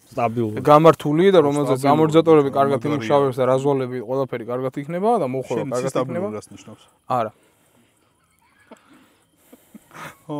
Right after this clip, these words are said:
Speaker 3: არა.
Speaker 2: კამერა გადახურდა, სავარაუდო.
Speaker 1: <laughs> და, რავი, ძალიან დიდ გეგმებს, ო, ვალაგებთ, რა. ანუ, ყველაფერს თავი დავანებოთ, ანუ, აქ მოგებაზე და იმაზე აღარ არის უკვე, რა. ანუ, მოდი,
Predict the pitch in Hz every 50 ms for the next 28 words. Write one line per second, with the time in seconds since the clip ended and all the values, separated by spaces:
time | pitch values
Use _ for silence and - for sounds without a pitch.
0 | 143 139 139 147 143 123 120 _ - - 143 151 160 165 151 139 139 131 127 -
1 | - 117 123 135 - 131 110 113 120 117 120 131 - - 294 - - 269 254 269
2 | 269 285 294 - 294 - - 294 - - 269 247 - - - - 220 _ _ -
3 | 190 _ _ _ - - _ _ - _ _ _ _ _ _ _ _ - 143 151
4 | 165 208 214 160 127 143 165 185 220 226 202 208 220 180 170 151 185 190 190 190
5 | 214 226 220 185 - - - - - 147 143 135 123 123 131 139 143 135 123 110
6 | 98 101 101 95 _ - 120 123 131 135 131 135 135 165 180 196 175 196 180 175
7 | 160 - 160 156 156 156 147 156 151 156 156 156 156 156 160 175 170 - 139 127
8 | 120 113 117 120 - - 113 110 107 104 104 101 107 117 117 117 127 120 131 127
9 | 120 123 120 117 117 117 120 123 120 110 107 104 101 104 107 104 101 101 98 95
10 | 95 90 92 85 - 85 92 101 120 127 123 - _ - - - - 151 151 156
11 | 147 127 - _ _ _ _ _ _ _ - 147 165 170 170 196 185